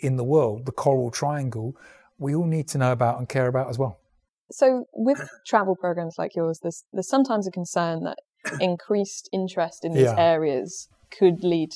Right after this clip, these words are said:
Speaker 2: to sort of over-interest with people mobbing particularly beautiful spaces. What would you say to people who think that we shouldn't perhaps go and film in these areas and,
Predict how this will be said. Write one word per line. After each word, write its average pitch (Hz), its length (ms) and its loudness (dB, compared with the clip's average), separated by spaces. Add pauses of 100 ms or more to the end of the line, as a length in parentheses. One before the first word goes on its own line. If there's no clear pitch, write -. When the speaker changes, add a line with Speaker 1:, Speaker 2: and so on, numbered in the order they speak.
(100)
Speaker 2:
to 160 320 -2
sort - 200 -8
of 160 120 -4
over-interest 175 840 2 (300)
with 160 220 -4
people 160 500 2 (240)
mobbing 185 540 4
particularly 165 420 -4
beautiful 160 360 -8
spaces. - 640 -6 (400)
What 220 240 4
would 240 120 4
you 220 120 0
say 185 580 2 (280)
to - 120 -4
people 165 460 -2
who 165 100 -2
think - 260 -6 (140)
that - 180 -4 (340)
we 180 100 4
shouldn't 240 480 2
perhaps 165 320 -4
go 170 140 4
and 160 120 -2
film 170 340 2
in 156 80 -4
these 156 140 -8
areas 147 360 0
and, - 140 -6